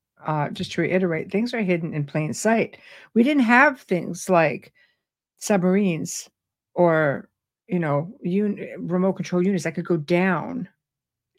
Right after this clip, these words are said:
to, let's say, like Titanic. Nobody ever thought they'd find it, but they had R O Vs that could make their way down that far.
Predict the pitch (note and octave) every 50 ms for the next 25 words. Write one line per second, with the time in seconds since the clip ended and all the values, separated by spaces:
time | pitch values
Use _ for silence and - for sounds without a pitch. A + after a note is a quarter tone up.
0 | _ - - - G#3 G3+ F#3 F3 F3 E3+ E3 E3 D#3+ D#3 - _ _ _ - D#3
1 | C#3+ - - G#3 F#3 D3+ D#3+ D#3 C#3+ - D3+ D#3 D#3 D3 - A3 B3 B3+ A#3+ -
2 | - - - E3+ D#3 D#3 D#3 D#3+ E3 E3 F3 E3+ - F#3 F3 - G3 F#3+ F#3+ -
3 | G3+ G#3+ A#3+ A#3 G3+ A#3 B3+ - - _ - - - - - - _ _ _ -
4 | - F3+ E3 F#3 A#3+ - - - _ _ _ _ - F3+ F3+ E3 E3 E3+ E3 E3
5 | - D#3 D#3 D3+ D#3 D#3 D#3+ D#3+ D#3 B3 C4 C4 C4 B3 F#3+ E3+ D#3 D3 - E3+
6 | D#3 D3 D#3 D#3 D3+ C#3+ - E3+ D#3 D3+ D#3 D3+ D#3 D3+ D3+ D#3 D3 D3 D3+ D3+
7 | D3+ D3 C#3+ - - D#3+ D3 C3+ C#3 C#3+